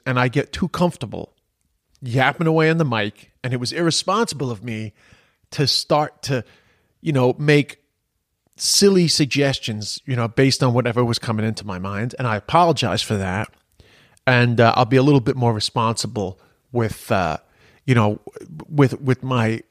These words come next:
random ideas that come into my head, 'cause I, I understand, I know that they're just random ideas that I'm just saying out loud, but I understand that as the president of the United States, when the whole world is watching my press conferences,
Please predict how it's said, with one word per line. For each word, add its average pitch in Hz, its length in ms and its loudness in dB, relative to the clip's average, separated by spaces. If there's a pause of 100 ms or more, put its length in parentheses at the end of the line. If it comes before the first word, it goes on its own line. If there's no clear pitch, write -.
(600)
random 123 440 4
ideas 101 460 -4
that 76 180 -12
come 104 120 -10
into 98 200 -10
my 95 100 -8
head, 92 240 -6
'cause 101 140 -8
I, 104 180 -2 (260)
I 135 200 2
understand, 120 580 -2
I 143 160 2
know 131 220 2
that 123 160 -8
they're 113 120 -6
just 117 200 -8
random 113 340 -4
ideas 104 380 -4
that 107 120 -4
I'm 104 120 -8
just 104 200 -6
saying 107 300 -6
out 90 180 -10
loud, 139 320 4
but 120 120 0
I 117 120 0
understand 123 460 -2
that 113 80 -2
as 110 140 -4
the 123 80 -4
president 165 360 0
of 143 80 0
the 147 60 4
United 127 160 2
States, - 540 -2 (400)
when 135 120 2
the 139 100 4
whole 170 200 6
world 160 240 6
is 117 100 -2
watching 131 300 2
my 120 140 0
press 143 260 2
conferences, 110 480 -6